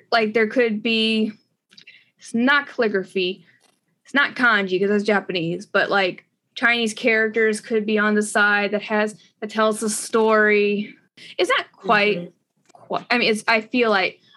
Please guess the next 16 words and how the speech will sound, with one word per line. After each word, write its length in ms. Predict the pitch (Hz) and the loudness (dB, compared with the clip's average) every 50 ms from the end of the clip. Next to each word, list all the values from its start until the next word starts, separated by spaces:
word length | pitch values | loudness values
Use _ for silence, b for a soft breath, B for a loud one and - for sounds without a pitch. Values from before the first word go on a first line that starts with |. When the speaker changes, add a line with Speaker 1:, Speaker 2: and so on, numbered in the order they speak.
| b b - | b b -2
Speaker 1:
I 140 | 233 226 220 | 0 0 0
personally 360 | 214 226 214 214 - 214 208 | 0 0 -2 0 0 -2 -2
feel 40 | 160 | -2
it's 100 | 190 208 | -2 -2
very 200 | 202 185 135 - | -2 -2 -2 -2
Asian. 320 | - - 107 - - - - | -2 -2 -2 -2 -2 -4 -4
I 40 | 208 | -4
mean, 60 | 185 | -4
it's 100 | 185 175 | -4 -6
an 80 | - - | -6 -4
Asian-inspired 600 | 143 170 190 208 208 208 - 233 240 247 240 - | -4 -4 -4 -6 -6 -2 0 0 0 0 0 0
book, 260 | 349 262 151 - _ _ _ _ | 0 -2 -2 -2 _ _ _ _
Asian-inspired 720 | - 139 175 170 196 196 196 - - 226 226 226 208 - _ _ | -4 -2 -2 -2 -2 -4 -4 0 0 2 2 2 0 -4 _ _
art. 280 | 302 247 185 170 165 - | 0 2 2 0 0 0
It's 160 | 214 214 208 | -2 -2 -2
beautiful. 840 | - _ 226 220 214 226 220 208 202 196 - - - - 208 208 | -4 _ -2 -2 0 0 0 0 -2 -4 -6 -8 -6 -6 -6 -6